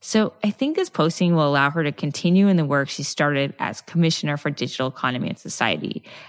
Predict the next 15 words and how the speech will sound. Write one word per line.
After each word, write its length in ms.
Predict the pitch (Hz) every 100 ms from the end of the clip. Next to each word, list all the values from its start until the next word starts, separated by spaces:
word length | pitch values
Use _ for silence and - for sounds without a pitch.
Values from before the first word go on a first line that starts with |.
| -
as 260 | 185 175 156
well 260 | 160 147
as 180 | - 151
expand 460 | 135 - 127 127 120
her 180 | 127 78
activities. 720 | - - - - - - - _ _ _ -
There's 180 | 202 208 -
also 280 | 254 349 359
some 260 | 330 233 -
other 260 | 170 151 139
interesting 520 | - 151 143 - 147
developments 540 | 143 143 131 123 127 -
at 40 |
the 140 | -
Commission. 600 | - 135 - - 151 170